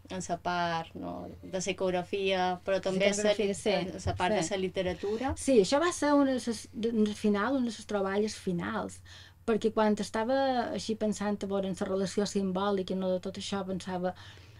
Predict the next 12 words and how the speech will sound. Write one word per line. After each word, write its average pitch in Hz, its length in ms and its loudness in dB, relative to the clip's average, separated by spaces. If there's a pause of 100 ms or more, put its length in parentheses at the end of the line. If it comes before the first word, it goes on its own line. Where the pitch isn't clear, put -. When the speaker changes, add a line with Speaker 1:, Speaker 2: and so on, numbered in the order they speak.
(220)
Speaker 2:
Eh, 214 360 2 (720)
en 208 120 4
el, 220 80 0 (220)
en 220 60 6
el 254 100 4
final, 208 640 6 (380)
me 214 160 6
n'adono 262 320 8
de 220 100 4
que, 214 220 4 (580)
de 214 140 6
que, 226 180 0